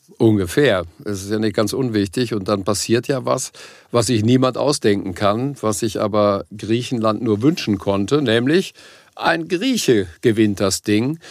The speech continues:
Spiridon Louis, ein Wasserträger oder Schäfer, irgendwo aus der Nähe von Athen, der läuft ins Panathinaikos-Stadion ein und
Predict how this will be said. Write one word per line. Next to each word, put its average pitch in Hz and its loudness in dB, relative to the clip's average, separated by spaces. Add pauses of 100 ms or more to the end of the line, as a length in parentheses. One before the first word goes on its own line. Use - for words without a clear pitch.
(160)
Spiridon 160 2
Louis, 135 4
ein 104 -2
Wasserträger 107 0
oder 101 0
Schäfer, 110 0
irgendwo 117 -8
aus 104 -4
der 110 -2
Nähe 117 0
von 110 -4
Athen, 117 -2 (420)
der 110 2
läuft 120 0
ins 120 -2
Panathinaikos-Stadion 110 0
ein 113 -2
und 131 0